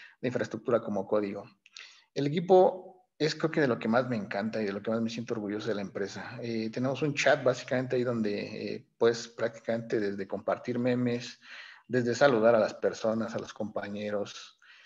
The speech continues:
este, invitarlos a estas conferencias como, como, como las que actualmente Ismael, este, nos hizo el favor de invitarnos. Y, pues, nada, también si tienes dudas, este, sobre, "Oye, yo no soy un experto en, no sé, en CloudFormation, en Ansible, en Terraform, etcétera",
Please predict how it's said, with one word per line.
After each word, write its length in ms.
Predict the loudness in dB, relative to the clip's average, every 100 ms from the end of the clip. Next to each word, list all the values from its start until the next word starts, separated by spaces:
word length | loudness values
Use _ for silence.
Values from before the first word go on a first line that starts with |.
| -20 -20 -4
este, 460 | -2 -2 0 2
invitarlos 600 | 4 4 8 8 8 4
a 80 | 4
estas 300 | 2 2 2
conferencias 480 | 0 -2 -2 -2 -6
como, 320 | -8 -8 -8
como, 260 | -6 -8 -6
como 200 | -6 -6
las 180 | -8 -8
que 60 |
actualmente 640 | -4 -2 -2 -6 -6 -6 -6
Ismael, 480 | -8 -6 -4 -4 -6
este, 240 | -10 -10
nos 220 | -10 -10
hizo 160 | -8 -6
el 40 |
favor 240 | -4 -4 -4
de 60 |
invitarnos. 720 | -6 2 2 2 -4 -6 -16 _ -20 -20 -20 _ _ -6
Y, 600 | -2 0 2 2 2 0 -2
pues, 120 | 2
nada, 360 | 6 6 4 0
también 240 | 0 0
si 100 | -4
tienes 300 | 0 2 2
dudas, 400 | 2 4 2 0
este, 320 | -2 -4 -8
sobre, 400 | -4 -2 -2 0
"Oye, 360 | 0 0 -2 -4
yo 400 | -2 2 4 2
no 160 | 2 -2
soy 220 | 0 0
un 100 | 0
experto 520 | -4 0 0 0 -4 -4
en, 420 | -4 -8 -10 -12
no 100 | -12
sé, 260 | -10 -8
en 80 | -8
CloudFormation, 1000 | -4 -4 -2 -2 0 0 -2 -4 -4 -4
en 140 | -6 -4
Ansible, 800 | -4 -4 -8 -2 0 0 -4 -6
en 80 | -2
Terraform, 640 | 0 0 -2 -6 -8 -10
etcétera", 500 | -6 -2 0 0